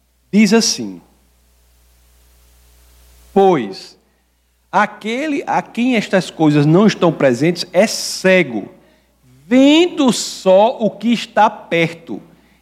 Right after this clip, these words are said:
esquecido da purificação dos seus pecados de outrora.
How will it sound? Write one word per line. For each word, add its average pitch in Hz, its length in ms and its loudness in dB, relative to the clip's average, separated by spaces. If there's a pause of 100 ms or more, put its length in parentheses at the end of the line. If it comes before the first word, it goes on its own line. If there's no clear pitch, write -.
esquecido 202 1160 0
da 180 200 2
purificação 220 1400 0
dos 180 240 -2
seus 180 220 0
pecados 156 640 -2
de 143 120 -4
outrora. 139 680 0